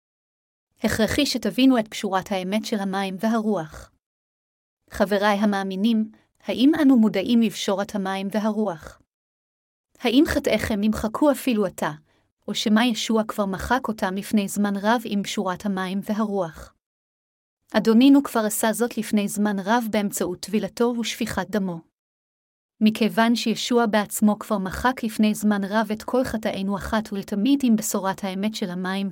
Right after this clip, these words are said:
והרוח, אנו יכולים לנוח בשלווה. אם היינו מקבלים את מחילת חטאינו בקביעות כל יום,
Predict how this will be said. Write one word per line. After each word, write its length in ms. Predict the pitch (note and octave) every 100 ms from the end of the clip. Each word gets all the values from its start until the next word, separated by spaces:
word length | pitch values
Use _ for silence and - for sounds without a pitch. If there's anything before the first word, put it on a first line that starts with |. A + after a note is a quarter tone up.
| G#3+
והרוח, 600 | G3+ G#3+ G#3+ F3 - - _ _ _ -
אנו 160 | G3+ G#3
יכולים 440 | G#3+ - F3+ F3+
לנוח 400 | G3+ G3 F#3+ F#3
בשלווה. 460 | G3+ - G#3+ F#3 D#3+ - _ _ _ _ _ _ _ _ _ C#4
אם 160 | F4
היינו 320 | E4+ C#4 B3
מקבלים 460 | G#3+ - F#3 G#3 G#3+
את 120 | G#3+
מחילת 380 | F#3+ - F#3 F3+
חטאינו 500 | G#3 G#3+ F#3 G3 G#3+
בקביעות 480 | G#3+ G3 G3 G#3 -
כל 180 | - G#3+
יום, 360 | A3 F3 E3